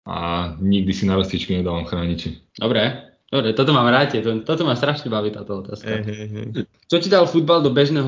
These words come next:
Speaker 2: života?
Speaker 1: Asi to už bolo spomenuté,
Speaker 2: Tá, tá
Speaker 1: tá
Speaker 2: disciplína,
Speaker 1: disciplína,
Speaker 2: podľa mňa.
Speaker 1: tá dôch-, do-, dochvíľnosť,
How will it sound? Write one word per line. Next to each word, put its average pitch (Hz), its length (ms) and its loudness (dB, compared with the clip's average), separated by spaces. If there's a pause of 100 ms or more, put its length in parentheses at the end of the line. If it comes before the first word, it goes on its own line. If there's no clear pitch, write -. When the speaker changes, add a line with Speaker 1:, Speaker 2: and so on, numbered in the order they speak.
Speaker 2:
života? 113 480 -2 (1120)
Speaker 1:
Asi 135 240 -4
to 117 80 0
už 113 160 -2
bolo 113 240 2
spomenuté, 104 480 -2
Speaker 2:
Tá, - 0 -
tá - 0 -
Speaker 1:
tá 104 320 4
Speaker 2:
disciplína, 120 160 4
Speaker 1:
disciplína, 113 240 -2
Speaker 2:
podľa 104 240 -2
mňa. - 80 -4
Speaker 1:
tá 104 80 2
dôch-, 101 400 0
do-, 101 480 0
dochvíľnosť, 101 960 0